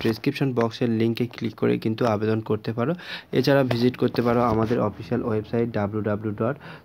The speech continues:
স্টাডি উইথ সৌভিক ডট কম, যেখানে প্রতিনিয়ত সরকারি এবং বেসরকারি চাকরির আপডেট তোমরা পেয়ে যাবে। তাহলে চলো দেখে নিই সেই অফিসিয়াল নোটিফিকেশন, রাজ্যের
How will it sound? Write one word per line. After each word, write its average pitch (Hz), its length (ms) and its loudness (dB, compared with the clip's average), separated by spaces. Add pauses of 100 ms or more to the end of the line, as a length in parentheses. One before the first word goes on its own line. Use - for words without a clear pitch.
স্টাডি 127 400 2
উইথ 123 300 2
সৌভিক 113 440 0
ডট 104 240 0
কম, 123 200 0
যেখানে 113 340 0
প্রতিনিয়ত 117 640 0
সরকারি 113 580 -2
এবং 110 240 -2
বেসরকারি 113 520 -4
চাকরির 107 440 -2
আপডেট 117 380 -2 (440)
তোমরা 117 320 2 (140)
পেয়ে 104 180 6
যাবে। 95 280 2 (340)
তাহলে 123 400 4 (280)
চলো 127 220 4
দেখে 123 240 0
নিই 127 120 4
সেই 127 220 0
অফিসিয়াল 120 420 -2
নোটিফিকেশন, 120 800 0
রাজ্যের 110 480 2